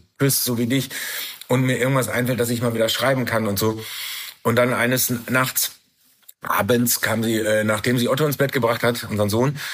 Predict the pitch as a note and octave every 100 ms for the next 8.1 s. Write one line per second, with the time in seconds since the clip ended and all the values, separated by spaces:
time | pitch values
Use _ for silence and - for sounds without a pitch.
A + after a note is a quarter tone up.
0 | - - - A2 A2 A2 G#2+ G#2+ G#2+ G#2
1 | A2 A#2 A#2+ A2+ A2 A2 G#2+ A2+ A2 G2+
2 | A#2 G2+ G2 B2+ C#3 - F2+ F2+ F2 F2+
3 | F#2 G#2 - A2+ A2 A2+ G2+ - A2+ B2
4 | - A2 G2 A2 G2+ F#2+ G#2 F#2 - E3
5 | - A2 - G#2 G2+ A2 G#2 B2 C3+ G2+
6 | G2 A#2 - G2 G#2+ A#2+ C#3 A2+ G2+ G#2+
7 | A2 G#2 F#2+ A#2 - F#2+ G2 F#2 F2+ F2
8 | -